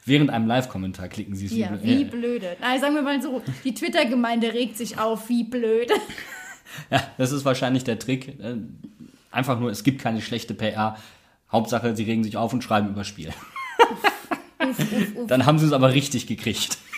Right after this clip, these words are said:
Speaker 2: Aber apropos Trick, nach dem Enkeltrick kommt der Schnürsenkeltrick.
Speaker 1: Oh, na.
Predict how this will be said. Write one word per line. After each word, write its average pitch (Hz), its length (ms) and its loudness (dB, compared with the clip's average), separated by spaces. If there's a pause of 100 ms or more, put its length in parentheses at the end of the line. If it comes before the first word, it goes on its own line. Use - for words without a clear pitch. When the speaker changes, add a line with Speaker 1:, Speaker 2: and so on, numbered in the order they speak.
(160)
Speaker 2:
Aber 240 380 2
apropos 302 520 2
Trick, 440 400 -4 (260)
nach 277 260 2
dem 277 280 0
Enkeltrick 311 760 -2
kommt 302 240 0
der 269 120 4
Schnürsenkeltrick. 294 500 -4
Speaker 1:
Oh, 160 480 12
na. 143 220 4